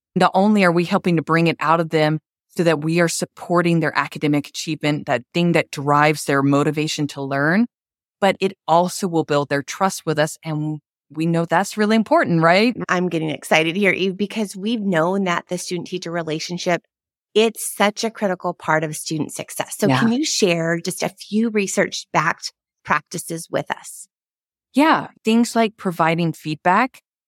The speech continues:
Speaker 1: speaking to them like a person that you respect goes a long way.
Speaker 2: Mm-hmm.
Speaker 1: So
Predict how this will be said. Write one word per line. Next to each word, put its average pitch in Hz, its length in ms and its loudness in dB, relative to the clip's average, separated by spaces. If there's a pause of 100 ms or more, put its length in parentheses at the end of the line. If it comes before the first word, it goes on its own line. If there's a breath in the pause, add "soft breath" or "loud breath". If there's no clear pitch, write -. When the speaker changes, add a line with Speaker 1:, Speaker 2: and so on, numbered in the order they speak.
(100)
Speaker 1:
speaking 269 500 0
to 240 160 -4
them 208 500 2
like 233 300 0
a 208 140 2
person 208 480 0
that 180 160 4
you 170 140 0
respect 165 760 -6
goes 196 340 -4
a 185 60 2
long 180 680 4
way. 165 400 0
Speaker 2:
Mm-hmm. 160 320 -12
Speaker 1:
So 165 280 0